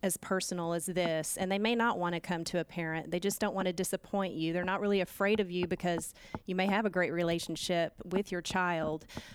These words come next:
Um, if they do go to a counselor or someone in the school, just how can they help them?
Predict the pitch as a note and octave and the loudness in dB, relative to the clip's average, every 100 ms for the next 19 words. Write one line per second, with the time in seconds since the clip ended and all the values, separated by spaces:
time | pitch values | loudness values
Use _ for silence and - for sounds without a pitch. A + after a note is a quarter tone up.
0 | - F#3+ F#3 F3+ F3+ - - G#3+ A#3+ A3 | -4 0 2 2 -2 -2 0 4 4 4
1 | D#4 B3+ A3 - G3+ - G3 F3+ - F#3 | 4 4 2 2 0 2 0 0 0 0
2 | E3+ - G3 F3+ - G3+ G3+ F3+ - - | 2 0 0 0 0 0 0 0 -2 0
3 | F#3+ F3 E3+ F3 - - - B3+ - - | 2 2 0 -4 -12 -10 0 2 2 2
4 | B3+ C4 - A#3+ G#3+ F#3+ E3+ - F#3+ - | 2 2 2 2 4 2 0 0 0 0
5 | - E3 D3+ C#3+ | -2 -2 -2 -6